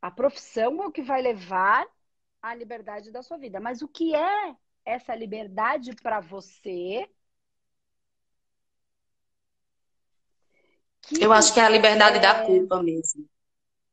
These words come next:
Speaker 1: Aí que tá. Então, não é liberdade, não é materialização, não é profissão, não é, não é nada do que você falou. Agora, o que é que você sen-, por que é que você sente essa culpa?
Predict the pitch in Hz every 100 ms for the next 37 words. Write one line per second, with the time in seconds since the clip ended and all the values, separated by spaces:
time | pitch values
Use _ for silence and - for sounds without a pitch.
0 | _ _ _ _ _ 180 180 170 277 349
1 | 330 233 202 240 247 285 277 254 220 185
2 | 196 233 233 240 240 240 233 226 220 208
3 | 202 196 185 - 220 220 233 233 220 220
4 | 202 - 202 _ - 220 233 _ _ _
5 | - 254 269 254 240 240 226 208 190 180
6 | - _ _ _ _ _ _ _ 262 190
7 | 220 254 302 320 359 381 285 - 349 339
8 | 339 302 294 _ _ _ _ _ _ _
9 | _ _ _ _ _ 240 285 302 - -
10 | 277 _ 330 330 339 440 - 311 320 -
11 | 311 - 311 339 - 339 - 359 359 277
12 | 302 294 - 277 269 247 - - - 214
13 | 180 - -